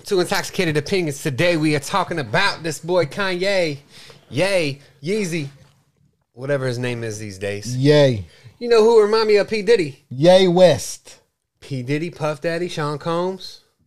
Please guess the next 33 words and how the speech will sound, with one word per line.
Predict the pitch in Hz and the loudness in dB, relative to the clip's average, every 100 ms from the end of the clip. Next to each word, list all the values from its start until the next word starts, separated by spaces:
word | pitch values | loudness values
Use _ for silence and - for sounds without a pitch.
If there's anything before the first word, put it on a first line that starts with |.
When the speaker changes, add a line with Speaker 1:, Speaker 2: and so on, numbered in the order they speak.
| _ _ _ | _ _ _
Speaker 1:
Diddy | 127 151 147 | -6 -4 -2
Dirty | 151 147 | -2 -2
Money. | 139 160 175 175 _ _ | -4 -6 -8 -12 _ _
Speaker 2:
No, | 170 | -4
Speaker 1:
Watch | 170 | -4
Speaker 2:
this | 127 | -4
is | - | -6
Speaker 1:
Kanye | 165 151 139 131 117 | -4 -2 -2 -4 -4
change | 143 127 | -8 -10
his | 123 | -10
name | 127 95 | -10 -12
again. | 92 87 - | -14 -16 -16
Speaker 2:
It | 175 | -12
was | 160 | -10
just | 156 151 | -8 -10
Kanye | - 175 170 123 117 | -6 -4 -4 -6 -8
and | 127 139 | -8 -6
then | 143 | -6
Yay. | 156 151 113 - _ - - | -6 -8 -12 -20 _ -20 -10
Speaker 1:
Nah, | 92 87 | -8 -8
it | |
was | 82 | -10
Kanye | - 135 120 123 | -10 -8 -6 -6
West, | 117 117 120 - | -4 -6 -6 -12
then | 110 | -12
it | 101 | -10
was | 92 | -10
Mister | 113 131 - | -8 -8 -6
West, | 120 117 117 - | -4 -4 -6 -12
then | 117 | -10
it | 117 | -8
was | 113 | -8
Yay. | 117 117 117 | -6 -6 -8